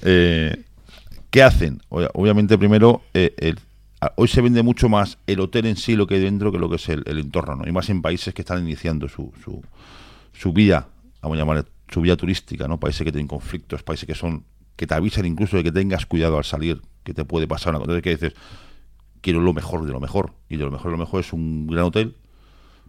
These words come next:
con todo lo que me pueda dar el hotel que lo tenga otra fuera, desde, desde casinos hasta discotecas, hasta parques temáticos interiores, hasta, hombre, no es un gran parque, parque de unos quince, veinte mil metros cuadrados, pues ya tienes para darle a tu gente o a tus clientes, mejor dicho, tienes, tienes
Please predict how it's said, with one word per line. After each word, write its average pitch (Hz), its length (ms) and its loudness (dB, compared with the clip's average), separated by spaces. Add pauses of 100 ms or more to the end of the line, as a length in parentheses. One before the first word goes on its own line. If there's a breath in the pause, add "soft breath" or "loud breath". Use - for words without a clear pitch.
(140 soft breath)
con 80 240 -4
todo 120 280 4
lo 120 80 2
que 113 80 4
me 104 120 2
pueda 110 200 4
dar 110 60 8
el 117 40 10
hotel 120 180 2
que 131 60 -2
lo 127 100 2
tenga 95 180 0
otra 82 120 -2
fuera, 123 380 -2
desde, 76 420 -4
desde 76 340 -4
casinos 117 500 0
hasta 104 260 -4
discotecas, 117 720 -6
hasta - 280 -8
parques 73 300 -6
temáticos 69 500 -6
interiores, 82 540 -4
hasta, 76 180 -10 (220)
hombre, 69 160 -10
no 73 140 -6
es - 100 -8
un 82 100 -6
gran 67 280 -10
parque, 95 400 -8 (920 soft breath)
parque 73 220 -4
de 73 80 0
unos - 160 -4
quince, 85 280 -4
veinte 73 280 -4
mil 78 100 -2
metros 78 180 -6
cuadrados, 82 400 -6
pues 80 160 -4
ya 76 100 -4
tienes 80 220 -8
para 80 200 -4
darle 73 160 -4
a - 40 -8
tu - 120 -8
gente 73 340 -4
o 87 100 0
a 82 40 -4
tus - 140 -12
clientes, 78 280 -8
mejor 73 220 -6
dicho, 73 200 -4
tienes, 82 300 -4
tienes 82 520 -6